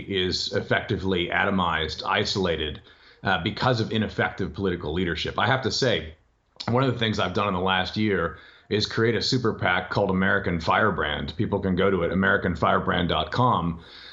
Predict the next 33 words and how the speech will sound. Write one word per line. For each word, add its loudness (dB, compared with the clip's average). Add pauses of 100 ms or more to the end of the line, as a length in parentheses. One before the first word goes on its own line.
(240)
And 4
I'm 4
actually 2
talking 2
to -2
donors 0
now 2
about 0
how 2
we -2
can -2
use 2
that 0
pac 0
to -2 (200)
accelerate 0
rhetorical 0
change 0
on 0
the 0
right. 0 (440)
In 2
other 4
words, 2
what 2
we 4
need 4
the -2
politicians 2
to -2
do 2
is 0
realize 2